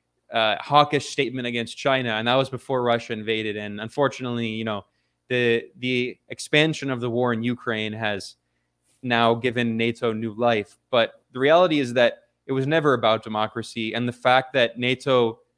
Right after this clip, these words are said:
was willing to support <laughs> former Nazis and fascists to wage war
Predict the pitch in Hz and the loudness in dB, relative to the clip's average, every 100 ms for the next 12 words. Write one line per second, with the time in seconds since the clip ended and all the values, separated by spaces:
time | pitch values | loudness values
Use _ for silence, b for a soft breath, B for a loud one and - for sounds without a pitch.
0 | _ 131 120 113 135 143 131 127 127 - | _ -4 -2 0 0 0 -4 -6 -10 -6
1 | 139 147 127 - _ _ _ - 147 143 | 2 4 4 -2 _ _ _ -4 0 2
2 | 143 131 117 127 - 123 120 - 110 120 | 2 0 0 -2 -6 -6 -8 -2 0 0
3 | - 147 - - _ _ _ _ - 127 | -2 -10 -12 -18 _ _ _ _ -4 0
4 | 131 131 113 107 127 147 131 117 | 2 0 -2 -6 2 4 4 4